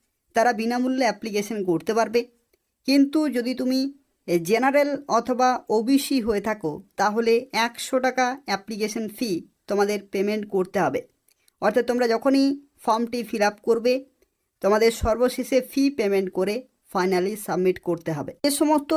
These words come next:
ধাপে নিয়োগ করা হচ্ছে, তার মধ্যে প্রথম ধাপ হচ্ছে ফিজিক্যাল এফিসিয়েন্সি টেস্ট, এবং যেখানে তোমাদের পাঁচ কিলোমিটার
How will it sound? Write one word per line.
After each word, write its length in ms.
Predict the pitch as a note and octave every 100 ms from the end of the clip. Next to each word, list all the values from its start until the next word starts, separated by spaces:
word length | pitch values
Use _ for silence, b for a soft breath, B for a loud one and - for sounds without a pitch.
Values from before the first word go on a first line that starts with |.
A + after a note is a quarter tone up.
| B3+
ধাপে 260 | B3 A#3+ D4+
নিয়োগ 260 | C4 B3+ C4 C4+
করা 160 | C4 B3
হচ্ছে, 260 | B3+ B3+ D4 C#4+
তার 120 | A#3+
মধ্যে 260 | B3+ A#3+ C4+ B3+ C4
প্রথম 380 | B3+ B3+ D#4 D#4 D4+ A#3
ধাপ 180 | B3 B3
হচ্ছে 320 | B3+ - - C4+ B3
ফিজিক্যাল 480 | C4 B3 C#4 D4 C#4+ C#4+ - - A#3
এফিসিয়েন্সি 680 | C4+ B3+ C4+ B3+ A#3+ C4+ B3+ -
টেস্ট, 340 | G#3+ B3 - - _ _ _ _ _ _
এবং 180 | G3 B3+ A#3
যেখানে 280 | B3+ C4 C#4+ C#4
তোমাদের 280 | C4 C4 B3+ C4 A#3+
পাঁচ 220 | G#3+ B3 - -
কিলোমিটার 520 | B3 B3 A#3+ B3